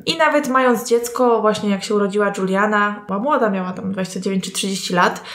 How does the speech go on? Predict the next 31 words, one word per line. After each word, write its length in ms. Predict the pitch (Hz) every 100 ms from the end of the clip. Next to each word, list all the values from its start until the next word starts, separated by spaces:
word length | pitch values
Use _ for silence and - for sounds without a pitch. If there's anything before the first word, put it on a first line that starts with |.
| - -
to 100 | 233
podróżowała 800 | 247 262 247 233 233 240 240 220
też, 380 | 220 196 - 208
e, 180 | 196
z 140 | 190 -
córką, 560 | 208 208 - 233 240
mieszkały 500 | 226 208 - 190 180
w 20 | 180
różnych 340 | 180 190 196
miejscach. 760 | 208 240 247 240 - 220 220 -
Nancy 360 | 214 214 208 214
bardzo 280 | 208 208
kochała 340 | 202 196 196 196
naturę. 680 | 208 208 247 240 240 240 - _ -
Bardzo 400 | 196 226 240 240
lubiła 300 | 233 233 233
ludzi, 380 | 226 233 226 220
miała 240 | 196 190
przyjaciół 760 | 190 214 202 196 202 190 196 190
z 80 |
różnych 400 | 208 233 226 220
kręgów 680 | 220 220 214 208 214 208 202
i 180 | - 202
wśród 320 | 190 - 190
bogaczy, 560 | 196 196 202 220 - 202
aktorów. 640 | 185 - 202 214 214 - - - - -
Ponoć 440 | 208 202 196 -
romansowała 720 | 202 202 202 202 208 202 196
z 120 | 190
Jackiem 280 | 202 202 202
Nicholsonem, 800 | 202 202 208 208 208 226 220 220